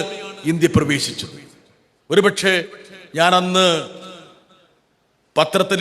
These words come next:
എഴുതിയ വാചകം ഇപ്പോഴും എൻ്റെ മനസ്സിൽ പച്ച പിടിച്ച് കിടപ്പുണ്ട്.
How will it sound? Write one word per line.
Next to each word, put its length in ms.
എഴുതിയ 300
വാചകം 460
ഇപ്പോഴും 320
എൻ്റെ 200
മനസ്സിൽ 300
പച്ച 260
പിടിച്ച് 260
കിടപ്പുണ്ട്. 400